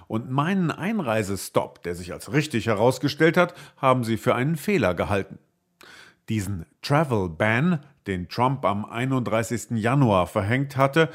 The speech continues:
führt er immer wieder an, um zu belegen, dass er keineswegs zu spät auf die Bedrohung durch das Virus reagiert habe.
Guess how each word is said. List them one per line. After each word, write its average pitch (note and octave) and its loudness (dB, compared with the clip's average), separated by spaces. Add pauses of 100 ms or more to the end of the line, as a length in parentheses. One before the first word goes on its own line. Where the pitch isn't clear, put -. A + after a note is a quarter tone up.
(220)
führt F3+ 4
er D3+ -2
immer D3+ 2
wieder C3+ 0
an, D#3 2
um B2 0
zu B2+ 2
belegen, E3+ 2
dass D3+ 0
er D3 -2
keineswegs C#3+ 0
zu C#3 0
spät D3+ -2
auf G2+ 0
die A#2 0
Bedrohung A2 4
durch G#2 0
das G#2 -2
Virus G2 0
reagiert A2+ 0
habe. F#2 0